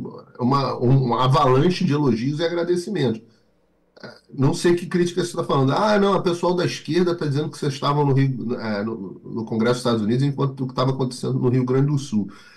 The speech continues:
Eu es-, eu espero que essa semana as pessoas entendam que, primeiro, bom, eu ainda falei pra ela, eu arrecadei, é, fiz campanha pra arrecadação pra Recursos do Sul, mais do que a Folha de São Paulo, eu posso garantir, como a gente tá fazendo aqui no programa.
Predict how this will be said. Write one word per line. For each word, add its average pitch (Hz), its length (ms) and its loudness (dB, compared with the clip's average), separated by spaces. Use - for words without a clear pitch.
Eu 196 200 6
es-, - 320 -2
eu 175 180 4
espero 180 520 2
que 143 100 -2
essa 135 180 0
semana - 320 0
as - 60 -2
pessoas 123 360 -2
entendam 135 400 -2
que, - 120 -4
primeiro, 196 320 0
bom, - 280 -2
eu 101 100 -2
ainda 117 160 2
falei 120 220 0
pra 131 180 0
ela, 95 280 -2
eu 98 280 -10
arrecadei, 104 840 0
é, 92 540 0
fiz - 220 -4
campanha 127 560 2
pra - 140 -2
arrecadação 120 880 0
pra 113 120 2
Recursos 120 420 2
do 107 100 -2
Sul, 147 220 -4
mais 117 300 2
do - 80 -2
que - 80 -6
a 151 100 -2
Folha 156 240 -2
de 143 60 -10
São 156 240 2
Paulo, 131 240 2
eu 135 80 -4
posso 147 240 -2
garantir, 139 360 0
como 151 200 0
a 139 40 4
gente 147 160 -2
tá 151 120 -6
fazendo 139 320 -2
aqui 131 160 -2
no 135 80 -2
programa. 123 320 2